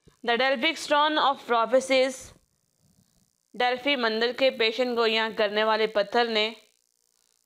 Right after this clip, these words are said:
remembers ancient regicide, पुराने बादशाह का कत्ल याद करवाया है।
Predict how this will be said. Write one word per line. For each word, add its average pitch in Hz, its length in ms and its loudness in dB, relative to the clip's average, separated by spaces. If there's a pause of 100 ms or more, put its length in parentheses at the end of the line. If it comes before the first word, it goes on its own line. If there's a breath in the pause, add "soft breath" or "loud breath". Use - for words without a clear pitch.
(560)
remembers 247 880 -2
ancient 233 640 -4
regicide, 202 840 -2 (1800)
पुराने 269 380 2
बादशाह 226 560 0
का 254 220 0
कत्ल 247 600 -4 (320)
याद 226 420 -2
करवाया 196 440 0
है। 185 320 -4